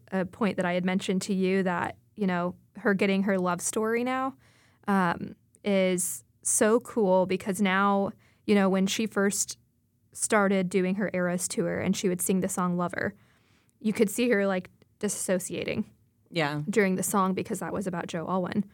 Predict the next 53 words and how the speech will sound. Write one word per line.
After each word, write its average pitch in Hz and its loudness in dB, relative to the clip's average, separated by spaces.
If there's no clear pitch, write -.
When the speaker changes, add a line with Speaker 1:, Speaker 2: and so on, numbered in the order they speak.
Speaker 1:
and 208 2
that 190 0
whole 185 0
album 196 2
was 156 -6
about - -6
him. 196 -4
Um, 196 2
Speaker 2:
And 190 2
were 190 -2
they, 196 -4
from 196 0
what 196 6
you 185 -2
know 170 2
of 180 0
the 170 -4
timeline, 170 0
were 165 2
they 170 0
broken 170 0
up 160 0
when 165 0
she 165 -4
started 170 -2
the 226 -6
Eras 240 -4
tour? 277 -12
Or, 175 2
like, 175 2
did 180 -2
they 175 2
break 175 4
Speaker 1:
I 240 4
Speaker 2:
up 240 0
before? 196 -2
Speaker 1:
I 226 0
think 240 -2
they 466 2
might 220 2
have 240 -2
broken 196 0
up, 202 -2
like, 202 -2
right 185 0
at 180 -2
the 180 -4
beginning 175 -6
of - -8
it. 147 -6
Speaker 2:
Gotcha, 139 -2
okay. - -10
Speaker 1:
Yeah. - 0